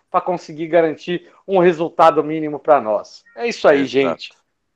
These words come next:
Speaker 1: Tamo terminando aqui. E aí eu vou começar aqui com as considerações finais. O Gui já, já teve que sair. É, Marcelão, cara, muito obrigado, cara. Obrigado por participar. Acho que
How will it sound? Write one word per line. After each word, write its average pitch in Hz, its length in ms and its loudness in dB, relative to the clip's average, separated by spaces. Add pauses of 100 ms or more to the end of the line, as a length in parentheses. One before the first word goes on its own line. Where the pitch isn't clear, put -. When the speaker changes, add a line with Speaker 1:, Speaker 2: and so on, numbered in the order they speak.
(500)
Speaker 1:
Tamo 269 200 6
terminando 208 680 6
aqui. 151 540 0
E 151 120 -2
aí 180 160 6
eu 226 120 6
vou 196 160 0
começar 185 400 4
aqui 180 180 0
com 170 140 2
as 156 100 2
considerações 185 720 -2
finais. 165 560 -4 (260)
O 156 120 -10
Gui 156 440 -2
já, 131 640 6
já 135 220 -6
teve 151 220 -10
que - 100 -20
sair. 139 480 -4 (380)
É, 143 680 6 (100)
Marcelão, 220 760 4 (240)
cara, 190 280 8
muito 196 240 -2
obrigado, 196 640 6
cara. 127 180 0
Obrigado 151 380 4
por - 140 -8
participar. 170 840 2
Acho 147 180 -8
que 160 300 -4